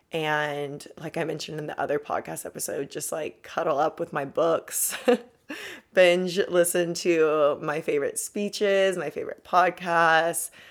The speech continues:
just chill, go with the flow. So anyways, all that to say that I still wanted to provide some podcast episodes for you guys while I was gone. So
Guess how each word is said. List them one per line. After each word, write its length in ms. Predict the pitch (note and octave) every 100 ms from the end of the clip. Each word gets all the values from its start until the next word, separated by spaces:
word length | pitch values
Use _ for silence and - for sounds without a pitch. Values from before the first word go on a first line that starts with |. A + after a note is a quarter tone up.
| - _ _ _ -
just 640 | D3 A3 C#4 - - - -
chill, 800 | - - F3 G#3 E3+ A#2+ - -
go 160 | D#3
with 160 | E3 E3
the 60 | F3
flow. 560 | - D#3 D3+ C3 - - -
So 220 | - A3
anyways, 500 | A#3 F#3+ D3 F3 - -
all 160 | E3+
that 180 | E3+ D#3+
to 80 | E3+
say 300 | - E3 E3+ -
that 520 | F3 D#3+ D#3 - - - - _ _ -
I 640 | E3 D#3+ D#3 D#3 D#3 D3+ _
still 360 | - - G3+ F#3
wanted 260 | F3+ F3 E3+
to 500 | - F3+ E3 E3 D#3+
provide 500 | - E3 D#3+ D#3 D3+ -
some 600 | - E3+ E3+ D#3+ E3 E3 -
podcast 400 | A#3 B3 F#3+ -
episodes 400 | E3 - D3+ -
for 120 | E3
you 80 | E3+
guys 260 | D#3+ D#3+
while 120 | D#3 D#3
I 60 |
was 140 | D#3 -
gone. 340 | D#3 - -
So 360 | - E3+ E3